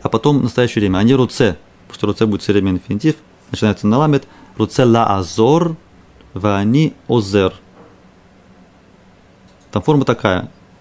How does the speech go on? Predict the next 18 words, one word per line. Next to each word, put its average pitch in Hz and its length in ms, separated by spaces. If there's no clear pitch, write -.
Я 101 80
напоминаю, 101 320
форма 101 260
там, 90 200
инфинитив 113 400
ламет, 98 480
две 107 140
корневые 101 640
о, 101 240
снова 104 260
корневая. 92 640
Ла 101 160
азор, 101 600
там 87 140
корень 98 340
айн, 95 380
зайн, 87 240
реш. 110 340